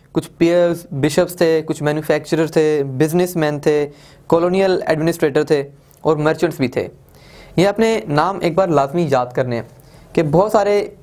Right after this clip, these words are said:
इस तरह के profession वाले, history बनाने वाले लोग Brookfield में तालीम हासिल कर चुके थे। अब ये थे students के बारे में और Brookfield के बारे में कि यहाँ पर क्या-क्या हुआ, कैसे-कैसे हुआ। और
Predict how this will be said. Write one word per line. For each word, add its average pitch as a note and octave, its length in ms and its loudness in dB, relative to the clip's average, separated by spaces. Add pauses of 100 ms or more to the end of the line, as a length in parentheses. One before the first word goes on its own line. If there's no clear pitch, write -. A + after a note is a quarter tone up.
(160)
इस - 100 0
तरह G#3 120 4
के G3+ 140 0
profession F3+ 500 0
वाले, D#3+ 300 2
history E3 520 -4
बनाने D3+ 300 0
वाले C#3+ 160 0
लोग C#3 300 -2
Brookfield C3+ 380 -2
में D#3 100 -4
तालीम C3+ 300 0
हासिल C3+ 220 -4
कर D3 160 0
चुके B2 260 -4
थे। - 140 -6 (1800)
अब G3+ 200 2 (800)
ये G#3+ 100 4
थे B3 120 2
students D4+ 280 2
के B3+ 80 4
बारे A3+ 220 2
में A#3 140 2
और A3 180 0
Brookfield F3+ 380 2
के G3 80 2
बारे D3 240 0
में F3 200 -6
कि F#3 120 0
यहाँ E3 160 0
पर F#3 140 -4
क्या-क्या G3 380 0
हुआ, E3 400 0 (300)
कैसे-कैसे F3 460 0
हुआ। C#3+ 280 0
और C3+ 380 -6